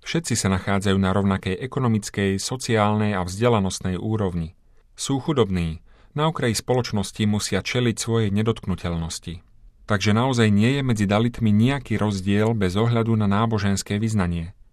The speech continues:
Vláda však prostredníctvom paragrafu tri zákona z roku tisíc deväťsto päťdesiat spôsobuje medzi nimi diskrimináciu. Tento odsek znie: Žiadna osoba, ktorá vyznáva iné náboženstvo ako hinduizmus, buddhizmus a sikizmus,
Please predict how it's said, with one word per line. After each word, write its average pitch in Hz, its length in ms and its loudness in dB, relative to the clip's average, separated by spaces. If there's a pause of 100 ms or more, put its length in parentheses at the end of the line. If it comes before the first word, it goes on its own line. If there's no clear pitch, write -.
(120)
Vláda 110 400 2
však - 320 -4
prostredníctvom 98 720 -2
paragrafu 104 560 -2
tri 120 240 0
zákona 107 640 0
z 101 80 -2
roku 95 240 -6
tisíc 98 320 -4
deväťsto 92 400 -2
päťdesiat 113 560 0 (320)
spôsobuje 120 640 2
medzi 107 240 2
nimi 110 240 4
diskrimináciu. 87 960 -2 (400)
Tento 127 320 2
odsek 113 320 -2
znie: 101 400 0 (400)
Žiadna 123 480 2
osoba, 98 400 0
ktorá 90 320 0
vyznáva 98 480 2
iné 117 240 2
náboženstvo 104 800 0
ako 87 240 0
hinduizmus, 107 800 2
buddhizmus 98 640 0
a 90 160 -2
sikizmus, 110 640 0